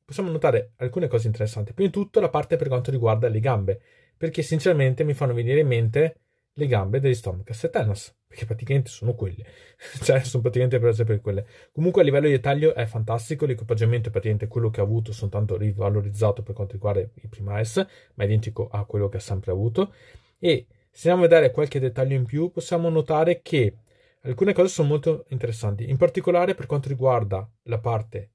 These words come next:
dei jetpack, quindi del reattore dorsale, perché è fantastico, è praticamente quello degli Inceptors,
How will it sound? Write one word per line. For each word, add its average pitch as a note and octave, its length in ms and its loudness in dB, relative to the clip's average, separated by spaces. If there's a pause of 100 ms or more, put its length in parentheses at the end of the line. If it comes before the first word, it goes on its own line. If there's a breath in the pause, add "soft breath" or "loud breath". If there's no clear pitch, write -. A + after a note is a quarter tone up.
dei F#2+ 420 -6 (100)
jetpack, - 880 -2
quindi G#2 260 -4
del F#2+ 120 0
reattore G2 260 -4
dorsale, G#2+ 460 -2
perché A2+ 280 -2
è A2+ 40 2
fantastico, A2 680 0
è B2+ 40 4
praticamente C3 480 2
quello C3 180 2
degli A2 220 0
Inceptors, C3+ 800 0